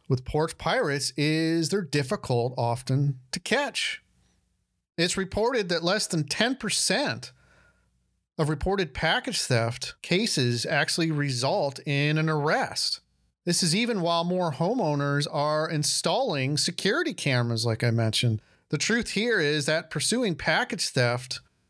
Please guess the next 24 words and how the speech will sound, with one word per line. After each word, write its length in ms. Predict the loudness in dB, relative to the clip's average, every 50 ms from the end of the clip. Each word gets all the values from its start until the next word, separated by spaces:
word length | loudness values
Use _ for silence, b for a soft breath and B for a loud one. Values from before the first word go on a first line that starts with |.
| _ _ _ _ _
is 640 | -2 0 2 2 2 2 2 2 2 0 -2 -2 _
often 380 | 0 0 2 2 0 0 0 0
not 220 | 0 0 0 0
worth 220 | 0 0 -2 0 0
the 120 | 0 0
investigation 920 | 2 2 2 2 2 2 0 -2 -2 0 0 2 2 2 0 -2 -2 -4 -4
time 340 | -2 0 2 2 2 0
involved. 380 | 0 -2 -2 -2 -2 -4 -4 -2
Many 200 | 0 0 0 0
law 280 | 0 2 2 2 2 0
enforcement 480 | 0 -2 0 0 0 0 0 0 0
officers 480 | 2 2 0 -2 -2 -2 -2 0 0 0
frequently 420 | 0 0 0 0 0 0 0 0
just 180 | 0 0 0 0
tell 220 | 0 0 0 0
people 260 | 0 0 -2 0 -2
to 380 | -2 0 0 2 2 2 0 -2 -4 B B B B _ _ -2
get 160 | 2 2 2
a 40 | 2
refund 640 | 2 2 2 2 0 0 0 0 2 2 2 0 0
for 120 | 0 0
their 100 | 0 0
stolen 400 | 0 0 2 2 2 2 2 0
package. 640 | 0 2 0 0 0 -2 -4 -4 -2 -2 -2 -4 -6